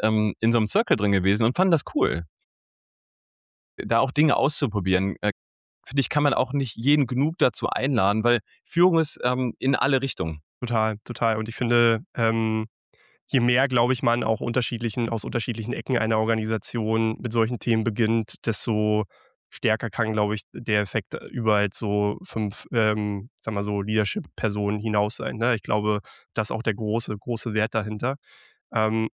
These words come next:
Speaker 2: was ich ganz interessant finde für uns, das, worüber wir jetzt auch gesprochen haben, auch über so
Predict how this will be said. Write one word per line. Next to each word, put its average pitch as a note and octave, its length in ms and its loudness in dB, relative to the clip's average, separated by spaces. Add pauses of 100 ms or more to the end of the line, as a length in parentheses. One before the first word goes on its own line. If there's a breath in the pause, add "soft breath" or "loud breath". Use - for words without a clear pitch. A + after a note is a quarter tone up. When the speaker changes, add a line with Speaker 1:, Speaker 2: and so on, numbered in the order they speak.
(160)
Speaker 2:
was B2 140 -2
ich F3+ 120 -4
ganz E3+ 200 0
interessant D3+ 420 -2
finde C3 200 2
für - 120 -6
uns, C#3 340 -2 (1080)
das, B2+ 200 -2
worüber D3+ 300 2
wir B2 80 6
jetzt B2 180 2
auch B2 100 -2
gesprochen C3+ 520 -2
haben, B2+ 500 2 (100)
auch A2 420 2
über A#2 240 0
so G#2+ 440 4